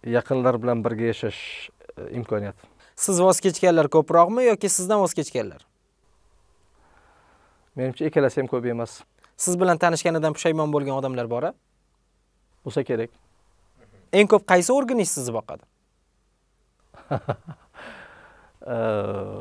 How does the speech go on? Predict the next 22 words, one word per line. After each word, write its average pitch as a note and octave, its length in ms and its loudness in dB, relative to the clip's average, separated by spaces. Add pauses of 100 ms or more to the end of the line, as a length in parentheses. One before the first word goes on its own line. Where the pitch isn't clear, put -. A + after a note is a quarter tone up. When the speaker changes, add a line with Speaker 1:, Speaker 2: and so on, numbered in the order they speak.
(1600)
Speaker 1:
miya, A#2 320 -4 (100)
albatta. G#2 380 -14 (420)
Speaker 2:
Aha. G#2 1200 -12 (200)
Eng D#3+ 160 2
ko'p D#3 240 0
kim E3 160 2
uchun D#3 160 -2
to'xtashga F3+ 480 -2
haqqim G#3 400 -2
yo'q G#3 160 0
deb G3+ 160 0
o'ylaysiz? G#3 460 -2 (1120)
Speaker 1:
Bolalarim A2+ 400 -2
uchun. - 220 -18 (500)
Speaker 2:
Lug'atingizda F#3+ 560 6
qimmat G3 520 2
degan F3+ 280 4
so'z D#3 320 2
nech D#3+ 240 -2
puldan A#3 240 0
tepasiga D#3 400 -2
aytiladi? G#2+ 380 -10